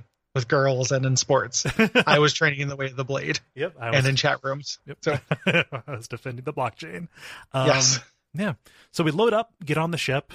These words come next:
Speaker 2: "Hey, we're gonna go over to Mysidia and we're gonna talk to the sages, figure out what the best move is." But we are interrupted by Leviathan.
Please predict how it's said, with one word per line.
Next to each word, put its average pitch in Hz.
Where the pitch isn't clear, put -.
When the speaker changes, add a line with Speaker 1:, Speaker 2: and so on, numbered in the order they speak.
Speaker 2:
"Hey, 123
we're 107
gonna 110
go 131
over 139
to 131
Mysidia 123
and 110
we're 107
gonna 104
talk 143
to -
the 127
sages, 113
figure 113
out 107
what 101
the 113
best 101
move 170
is." 120
But 143
we 131
are 131
interrupted 104
by 110
Leviathan. 190